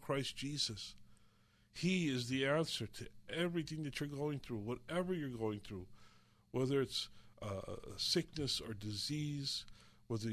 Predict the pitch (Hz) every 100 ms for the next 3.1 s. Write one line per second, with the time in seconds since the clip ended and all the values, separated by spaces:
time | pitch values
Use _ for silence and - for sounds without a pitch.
0 | 107 - - 101 92 95 - 69 - 95
1 | 95 95 - 143 151 151 143 151 135 143
2 | 139 139 135 135 135 107 95 92 90 -
3 | 92